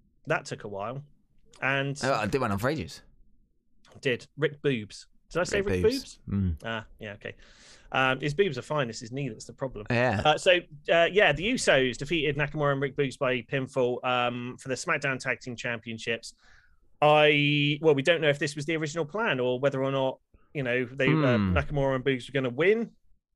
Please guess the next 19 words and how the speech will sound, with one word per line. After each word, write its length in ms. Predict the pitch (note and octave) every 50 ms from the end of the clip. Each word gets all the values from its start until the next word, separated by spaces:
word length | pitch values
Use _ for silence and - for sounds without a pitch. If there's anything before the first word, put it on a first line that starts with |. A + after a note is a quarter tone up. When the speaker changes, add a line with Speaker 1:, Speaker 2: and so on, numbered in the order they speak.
| - - - - - C#3+ E3
Speaker 1:
Who 60 | F#3+
knows? 340 | E3+ C3+ G#2 G2+ - - - -
Speaker 2:
I, 580 | G3 G#3+ A3 A3 G#3+ G#3+ G#3+ A3 A3 G3+ - -
it 20 |
might 160 | E3 F3 F#3 F#3+ G3+ A3 C#4+
have 100 | D#4 -
been 100 | - B2
the 40 | A2+
original 220 | G#2 G2+ E3+ -
plan. 200 | - A2 G2+ B2+
What 100 | F3 G#3
I 100 | F#3+ E3
did 220 | - G3+ G#3+ - E3
like 160 | G#2 F#2 -
about 260 | - F#2 D#2+ E2 E2+
it 100 | F#2 D#2
was 140 | G2+ G#2+ F#2
that, 240 | C3 A#2 A2+ - - -
um, 480 | A2 A2+ A2+ A2+ A2 G#2+ G#2+ G#2 G2+